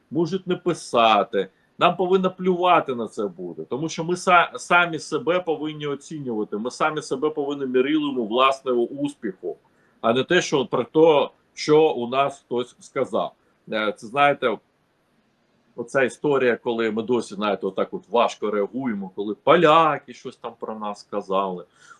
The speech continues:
ой, угорці сказали, знаєте, словаки сказали і так далі. Я їй говорю, да ви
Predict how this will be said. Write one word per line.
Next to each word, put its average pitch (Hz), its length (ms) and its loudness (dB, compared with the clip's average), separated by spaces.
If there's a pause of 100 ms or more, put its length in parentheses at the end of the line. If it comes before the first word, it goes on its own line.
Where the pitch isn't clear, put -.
(100)
ой, 165 920 4 (560)
угорці 165 840 4
сказали, 110 840 -4
знаєте, 107 460 -10
словаки 156 1000 4
сказали 104 760 -6
і - 100 -10
так 120 140 -12
далі. 95 420 -6
Я 113 160 -8
їй 113 140 -8
говорю, 120 260 -8
да - 60 -2
ви 160 200 -2